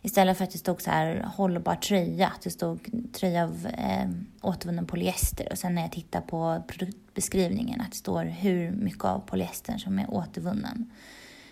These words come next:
Ehm, att man liksom inte behöver klumpa ihop massa saker som har olika typer av, liksom, hållbarhetslösningar i en och samma kategori. Eh, för att det blir väldigt otydligt.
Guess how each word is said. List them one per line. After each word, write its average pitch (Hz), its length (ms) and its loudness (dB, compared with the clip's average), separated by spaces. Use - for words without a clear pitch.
Ehm, 185 760 0
att - 220 -4
man 202 100 8
liksom 196 240 6
inte 190 160 4
behöver 190 500 6
klumpa 180 380 4
ihop 196 420 0
massa 185 420 2
saker 185 480 4
som 180 340 2
har 180 500 6
olika 185 400 2
typer 180 500 2
av, 190 160 6
liksom, 165 420 2
hållbarhetslösningar 185 2000 4
i 92 380 2
en 190 160 4
och 175 60 2
samma 175 220 0
kategori. 180 840 0
Eh, 185 240 0
för 196 120 -2
att 190 60 -6
det 202 60 4
blir 185 300 2
väldigt 175 420 -2
otydligt. 185 960 -2